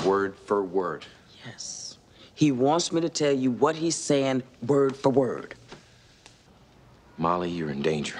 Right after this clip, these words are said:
Speaker 2: Now, you can't just blurt it out like that. And quit moving around, will you? 'Cause you're starting to make me dizzy. I'll just tell her in my own way. Molly, you in danger, girl.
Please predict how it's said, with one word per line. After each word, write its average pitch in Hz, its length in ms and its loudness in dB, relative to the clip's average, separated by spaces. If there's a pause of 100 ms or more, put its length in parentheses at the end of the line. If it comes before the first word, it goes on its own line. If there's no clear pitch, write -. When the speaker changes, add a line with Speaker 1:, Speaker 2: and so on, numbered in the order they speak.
(120)
Speaker 2:
Now, 453 80 0
you 427 160 4
can't 311 260 2
just 214 240 0
blurt 226 320 2
it 220 80 2
out 220 220 0
like 214 240 0
that. 277 240 0 (160)
And 233 160 2
quit - 260 0
moving 277 320 0
around, 226 380 0
will 190 100 0
you? 202 140 -6
'Cause 202 140 0
you're - 20 -2
starting 262 340 0
to 214 80 -10
make 220 180 -2
me 190 80 -4
dizzy. 175 300 -2
I'll 294 100 0
just 247 220 -8
tell 233 220 2
her 220 120 0
in 202 140 0
my 190 160 4
own 196 300 0
way. 151 180 -2 (1600)
Molly, 139 420 -2 (1200)
you 165 220 2
in 120 100 0
danger, 135 380 2
girl. 107 340 -2